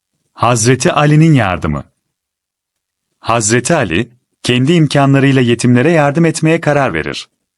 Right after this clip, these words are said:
Çiftliğinden topladığı yiyeceklerle,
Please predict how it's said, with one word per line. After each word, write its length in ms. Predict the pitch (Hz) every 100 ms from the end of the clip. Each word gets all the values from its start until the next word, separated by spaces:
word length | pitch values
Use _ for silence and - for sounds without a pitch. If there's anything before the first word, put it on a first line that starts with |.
| _ _ _ _ _ _ _ _ _ _ -
Çiftliğinden 680 | 127 - 120 123 120 165
topladığı 460 | 160 143 - 131 156
yiyeceklerle, 880 | 156 139 113 113 107 131 120 73